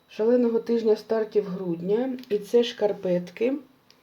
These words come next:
з товстої пряжі на сто грам, двісті метрів, новіта, сім братів. І брати підуть першим номером.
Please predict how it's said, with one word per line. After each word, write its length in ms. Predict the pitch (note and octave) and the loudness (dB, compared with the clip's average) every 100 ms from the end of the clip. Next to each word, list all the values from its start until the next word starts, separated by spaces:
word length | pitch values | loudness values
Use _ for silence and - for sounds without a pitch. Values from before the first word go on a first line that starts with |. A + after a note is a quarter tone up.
| _ _ _ _ _ _ _ _ _ - _ - _ _ _ _ _ _ _ | _ _ _ _ _ _ _ _ _ -20 _ -20 _ _ _ _ _ _ _
з 80 | - | -2
товстої 500 | - A#3+ - E4 D4 | 2 2 6 8 8
пряжі 680 | C4 A3+ F#3+ F#3+ G3+ C#4 D#4 - - | 8 6 6 2 2 0 0 -10 -4
на 120 | A3 | 0
сто 260 | A#3 - C#4+ | 0 6 6
грам, 400 | A#3+ B3 B3 A#3 - - | 6 2 2 -2 -6 -8
двісті 520 | G3+ B3 B3 - A3+ | -2 -2 -2 2 4
метрів, 640 | G#3+ F3 F3 G#3+ C#4+ - - _ _ _ _ _ _ _ _ _ - | 4 2 0 -2 -2 -4 -20 _ _ _ _ _ _ _ _ _ -4
новіта, 600 | A3+ A#3 F#3+ F3+ G#3+ B3 | 4 4 2 -4 -2 -4
сім 260 | B3 C4 B3+ | -4 2 4
братів. 580 | G#3+ G3 F#3+ D3+ A3+ C4+ - _ _ _ - - - _ _ _ _ - | 6 4 2 -6 -6 -8 -20 _ _ _ -20 -20 -20 _ _ _ _ -4
І 480 | B3 D#4 D#4+ D#4 C#4+ - _ - | 0 2 2 2 -2 -10 _ -6
брати 460 | G#3 G#3+ G#3+ D#4 | -2 -2 2 2
підуть 440 | D#4+ B3 A#3+ B3 - | 2 0 0 -2 2
першим 520 | A#3+ G#3 - E3 D#3+ - _ _ _ _ _ - | 2 2 -4 -6 -6 -12 _ _ _ _ _ -10
номером. 420 | F#3+ E3+ D3+ D3 | -4 -4 -4 -8